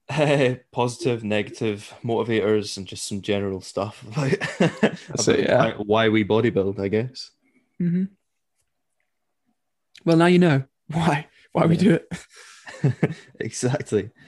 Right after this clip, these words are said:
Speaker 1: So, um, have you got anything else to, to add to this topic?
Speaker 2: Not that we haven't really touched on already.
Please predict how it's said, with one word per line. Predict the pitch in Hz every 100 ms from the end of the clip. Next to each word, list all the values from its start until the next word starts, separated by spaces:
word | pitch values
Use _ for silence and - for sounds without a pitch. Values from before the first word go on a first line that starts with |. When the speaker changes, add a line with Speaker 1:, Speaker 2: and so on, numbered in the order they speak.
| - _ _ _ _
Speaker 1:
So, | - - 107
um, | 107 107 107 104 104 _ _ _ _ _ _ _ _ _ _ _ _
have | 117
you | 113
got | 110 110
anything | 117 117 110
else | 117 - -
to, | 104 101 95 -
to | - 107
add | -
to | 131
this | 143
topic? | 143 - 339 - _ _ _ _ _ _ _ _ _ _ _ _
Speaker 2:
Not | 190 349
that | 349
we |
haven't | 226 175
really | 170 175 156
touched | - 165 -
on | 156
already. | 147 147 160 -